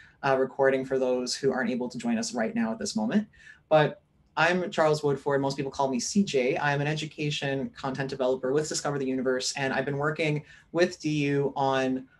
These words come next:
our eclipse project and doing a lot of work for and on solar eclipses, uh, to bring you some educational content as well as kits. So I'm really excited to talk to you about solar eclipses and especially what you're gonna see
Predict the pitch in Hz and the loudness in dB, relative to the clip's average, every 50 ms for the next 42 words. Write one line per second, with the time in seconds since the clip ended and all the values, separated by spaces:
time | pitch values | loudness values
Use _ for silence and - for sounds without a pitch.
0 | _ - 139 135 131 127 - - - - - 180 - - - - - 147 143 139 | _ 0 2 2 2 2 0 -2 0 2 2 2 2 0 -2 2 4 4 4 4
1 | 139 151 139 135 135 135 - _ _ _ - 151 151 151 147 151 156 156 156 151 | 4 2 2 2 0 -2 -8 _ _ _ -2 0 2 2 2 2 0 2 2 2
2 | 151 151 147 151 160 156 147 143 147 143 139 135 - - - 143 139 139 135 135 | 4 4 4 4 4 2 0 0 0 0 0 0 -4 -2 2 4 6 6 6 6
3 | 135 139 - - - _ _ _ _ _ - 123 127 120 113 - - 143 143 131 | 4 2 -4 -12 -20 _ _ _ _ _ -4 -2 0 0 0 2 2 4 4 4
4 | 107 107 120 139 - - 147 131 131 135 135 131 131 131 - 139 127 127 - 120 | 4 2 0 -2 0 2 2 4 4 6 4 4 2 2 0 0 0 0 0 -2
5 | 117 110 110 117 - - - - - - - - - 135 127 123 117 113 104 - | -2 -2 -2 -4 -6 -8 -12 -16 -20 -20 -16 -6 -2 2 2 2 2 0 -4 -8
6 | - - 156 156 156 147 147 143 131 - 147 139 135 127 131 - 143 131 - - | -8 -4 -2 0 2 2 2 2 2 0 0 0 -2 -2 -2 0 -2 0 0 -2
7 | 120 117 - - 147 143 - 139 135 139 135 - 123 120 117 113 - - - - | -6 -6 -4 -4 -4 -2 -2 -2 -2 -2 -4 -4 -4 -4 -6 -6 -8 -12 -6 -4
8 | 151 120 107 - - - - - - - - - - - _ - - 156 147 151 | -4 -4 -4 -4 -8 -8 -10 -10 -12 -20 -20 -20 -20 -16 _ -2 0 2 2 4
9 | 151 160 175 185 185 180 180 - 170 160 - 156 151 151 151 - - 151 147 143 | 4 4 4 4 4 4 2 4 4 4 4 4 4 2 2 0 0 0 0 2
10 | 143 139 - - - - - - - 196 180 165 160 160 - 139 143 135 135 135 | 0 -2 -4 -6 -8 -8 -8 -6 -4 -2 0 2 2 2 0 0 2 4 4 6
11 | 139 135 131 120 120 - _ _ _ _ _ _ - - 185 185 185 180 - - | 6 6 6 4 0 -4 _ _ _ _ _ _ 0 2 4 4 4 2 0 -2
12 | 165 - - 165 165 160 156 151 - 156 151 - - - 180 202 - 190 180 175 | -2 -2 -2 -2 0 0 -2 -2 -4 -2 -2 -2 -2 -2 -4 -2 0 2 2 2
13 | 160 160 156 156 151 151 151 - - 147 143 143 139 139 | 2 2 0 0 -2 -2 -2 -2 -2 -2 -2 -2 -2 -4